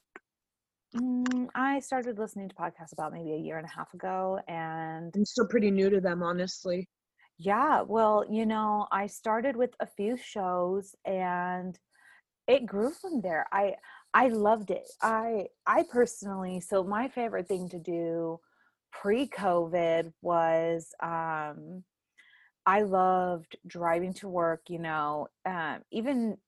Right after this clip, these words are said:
Speaker 1: prior to be, having to, having Bad Girl Jewelry, I loved driving to work, sipping on my coffee, and listening to Kid Craddock in the morning.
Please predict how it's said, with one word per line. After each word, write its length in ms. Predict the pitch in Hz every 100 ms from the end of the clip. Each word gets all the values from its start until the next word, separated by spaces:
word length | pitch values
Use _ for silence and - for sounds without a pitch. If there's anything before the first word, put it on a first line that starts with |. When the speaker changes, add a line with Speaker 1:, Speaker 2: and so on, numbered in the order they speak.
| -
Speaker 1:
prior 460 | - 180 190 214 196 -
to 380 | 175 160 151 135 - - 180
be, 400 | 185 185 165 104 -
having 280 | - 196 185
to, 100 | 165 - -
having 520 | 185 196 185 170 170
Bad 180 | 165 170
Girl 160 | 175 170
Jewelry, 640 | 170 170 233 160 143 156 _ _ _ _ _ _ -
I 340 | 190 233 233 - -
loved 720 | 185 180 190 208 214 208 175 -
driving 360 | - 170 180 202
to 60 |
work, 320 | 180 175 170 175 -
sipping 520 | - - - 202 190
on 80 | 196
my 120 | 202
coffee, 520 | 196 202 180 185 165 -
and 180 | 175 170
listening 420 | 165 165 165 160
to 100 | 165
Kid 200 | 156 165 -
Craddock 320 | 147 139 143
in 80 | 151
the 60 |
morning. 440 | 151 127 127 -